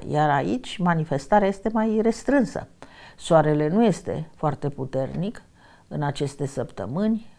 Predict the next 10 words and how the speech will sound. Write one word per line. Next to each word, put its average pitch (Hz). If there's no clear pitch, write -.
din 160
cauza 185
șederii 175
într-un 143
lăcaș 156
care 185
este 165
restrictiv 185
al 165
interiorității, 156